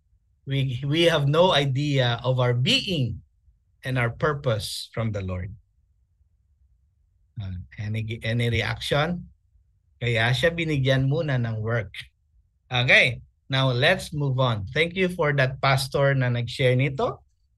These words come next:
At least naintindihan ko at na-share ko rin sa inyo. Okay, now sinabi pa dito, ah,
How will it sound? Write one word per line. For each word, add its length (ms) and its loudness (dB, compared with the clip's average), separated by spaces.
At 160 -6
least 240 -4
naintindihan 640 2
ko 240 2
at 160 -6
na-share 400 0
ko 80 2
rin 160 2
sa 160 -2
inyo. 240 -6
Okay, 400 0
now 400 4
sinabi 480 -2
pa 160 -2
dito, 320 -2
ah, 480 -6